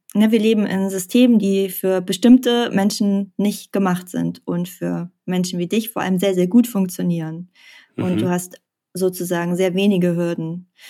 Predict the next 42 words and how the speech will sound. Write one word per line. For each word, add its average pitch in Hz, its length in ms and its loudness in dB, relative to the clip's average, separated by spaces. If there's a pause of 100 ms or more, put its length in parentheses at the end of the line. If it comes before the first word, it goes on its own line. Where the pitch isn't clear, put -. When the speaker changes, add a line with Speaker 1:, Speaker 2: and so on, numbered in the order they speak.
(340)
Speaker 1:
äh, 170 180 -2
bestimmte 180 460 -4
Dinge 185 260 -2
zu 180 160 -10
erreichen. 175 760 -2 (680)
Und 202 520 0
die 196 120 -4
Frage, 214 420 0
die 208 160 -2
ich 202 140 -2
mir 208 120 0
stelle, 190 340 -2
ist - 180 -8
quasi, 190 720 -4
inwiefern 196 580 -2
kann 196 220 -2
ich 185 120 -6
überhaupt 190 480 -4
in 185 140 0
so 180 80 2
einem 185 220 -2
System, 185 840 -4 (440)
ähm, 165 580 -6 (600)
ja, 175 240 -4
aufblühen, 175 760 -2
ne, 202 200 -2
wenn 170 100 -2
das 165 180 -4
eh 202 100 0
nicht 196 160 0
für 175 80 -2
mich 170 180 -4
gemacht 165 400 -6
ist - 260 -10 (100)
oder 170 180 -4
besonders 175 460 -4
schwer 175 280 -4
ist 175 140 -8
für 170 140 -6
mich, 170 280 -8
da 175 160 -6
weiterzukommen. 175 840 -8